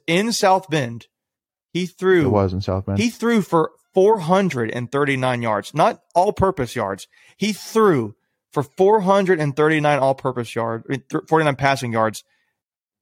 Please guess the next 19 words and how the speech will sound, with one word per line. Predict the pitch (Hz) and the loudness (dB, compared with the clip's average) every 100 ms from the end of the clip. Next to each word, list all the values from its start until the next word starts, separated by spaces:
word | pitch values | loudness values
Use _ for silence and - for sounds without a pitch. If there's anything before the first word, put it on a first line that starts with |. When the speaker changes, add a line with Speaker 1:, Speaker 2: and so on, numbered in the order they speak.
| _ _ _ - | _ _ _ 0
Speaker 1:
at | 156 - | 0 0
South | - 160 139 117 | 2 2 2 0
Bend | 131 117 110 | -2 -2 -4
against | 120 113 120 - - | -6 -4 -6 -6 -8
Notre | 113 117 | -8 -6
Dame. | 113 98 98 _ _ _ | -6 -6 -10 _ _ _
And | 143 156 | -2 2
he | |
had | 151 147 120 | 2 0 -4
two | - 180 190 | -2 0 0
touch, | - 170 120 107 | 0 0 0 -4
Speaker 2:
Mm-hmm. | 139 | 0
Speaker 1:
two | 170 | -2
passing | - 156 156 156 | 2 0 0 0
touchdowns | 156 147 156 151 | 0 0 -2 -2
and | 127 | -2
one | 123 127 | -4 -2
rushing | 117 117 - 110 | -2 -2 -4 -8
touchdown. | 110 92 101 87 | -8 -8 -10 -10